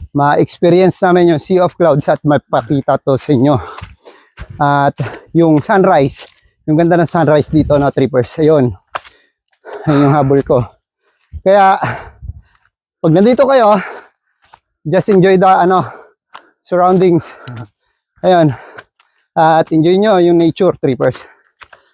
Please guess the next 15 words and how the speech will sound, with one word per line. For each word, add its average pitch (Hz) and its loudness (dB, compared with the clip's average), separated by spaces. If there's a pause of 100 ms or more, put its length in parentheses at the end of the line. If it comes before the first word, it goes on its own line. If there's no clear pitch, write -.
(180)
Alright. 151 -2 (640)
Oh, 392 2 (680)
hingal 156 2
talaga 147 2
ako. 180 0 (300)
<laughs> - -10
Pero 240 4
si 359 2 (680)
Kuya 220 -2
Emil, 220 0
hindi 190 0
ko 202 2
narinig 190 2
na 180 2
hinihingal. 165 2